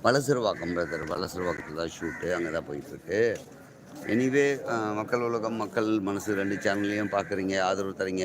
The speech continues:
மிக்க நன்றி. ரெண்டுத்துலேயுமே உங்களுக்கு என்னால முடிஞ்ச வரைக்கும் உங்களை மகிழ வைக்கிற மாதிரி போட்டிருக்கேன். வீட்டுல எல்லாரும் நலமாக இருக்கிறார்களா? உங்கள் நண்பர் முல்லை கேட்டதா சொல், கண்டிப்பா சொல்றேன் குமார் பிரதர், கண்டிப்பா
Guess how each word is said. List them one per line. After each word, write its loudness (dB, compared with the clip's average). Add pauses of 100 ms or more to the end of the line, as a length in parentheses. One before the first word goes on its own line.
(120)
மிக்க 0 (100)
நன்றி. -2 (100)
ரெண்டுத்துலேயுமே 0
உங்களுக்கு 2 (160)
என்னால 2
முடிஞ்ச 2
வரைக்கும் 2 (540)
உங்களை 6 (100)
மகிழ 2
வைக்கிற 2
மாதிரி 2
போட்டிருக்கேன். -2
வீட்டுல 0
எல்லாரும் 2
நலமாக 0 (100)
இருக்கிறார்களா? 2
உங்கள் -2 (160)
நண்பர் 0
முல்லை 4 (360)
கேட்டதா 2
சொல், 0
கண்டிப்பா 4
சொல்றேன் 2 (760)
குமார் 2
பிரதர், 0
கண்டிப்பா 2